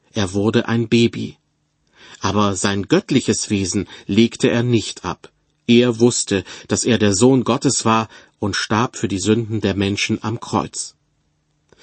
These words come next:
Wenn wir sagen, dass der Sohn Gottes am Kreuz gestorben ist, dann ist das im rein körperlichen Sinn gewiss richtig.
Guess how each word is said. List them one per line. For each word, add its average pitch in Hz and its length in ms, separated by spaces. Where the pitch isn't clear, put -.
Wenn 135 180
wir 151 100
sagen, 151 520
dass - 280
der 120 140
Sohn 113 400
Gottes 117 400
am 101 220
Kreuz 110 440
gestorben 104 640
ist, - 440
dann 104 160
ist - 240
das 127 220
im 101 120
rein 104 320
körperlichen 127 600
Sinn 131 340
gewiss 117 380
richtig. - 560